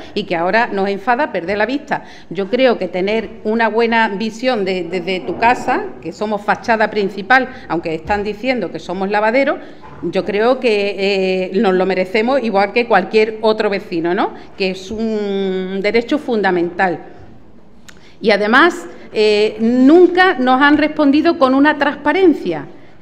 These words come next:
Allí lo que se va a hacer es un low cost. Llevo toda la mañana escuchando que no queremos turismo basura. Allí se va a hacer un low cost.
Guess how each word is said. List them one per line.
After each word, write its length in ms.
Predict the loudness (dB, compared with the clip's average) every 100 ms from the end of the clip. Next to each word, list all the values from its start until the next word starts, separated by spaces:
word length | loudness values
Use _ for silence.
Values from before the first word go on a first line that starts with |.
| -20 -20 -20 -20 -20 -20 2
Allí 320 | 2 4 6
lo 120 | 4
que 100 | 4
se 100 | 2
va 40 | 0
a 20 |
hacer 260 | 2 -2 0
es 180 | -2 0
un 180 | 2 4
low 220 | 6 4
cost. 380 | 0 -4 -6 -16 -20 -10
Llevo 280 | 0 2 2
toda 160 | 2 4
la 80 |
mañana 300 | 4 2 0
escuchando 680 | -2 -4 0 4 4 4 0 -6 -8
que 80 | -4
no 100 | 0
queremos 300 | 0 0 -2 -6 -6
turismo 380 | -2 0 0 0
basura. 500 | -2 -2 -4 -4 0
Allí 320 | 0 0 -2 -4
se 180 | -4
va 100 | 0
a 20 | 0
hacer 320 | 0 -6 -6 -2
un 160 | 0
low 180 | 0 0
cost. 220 | -4 -8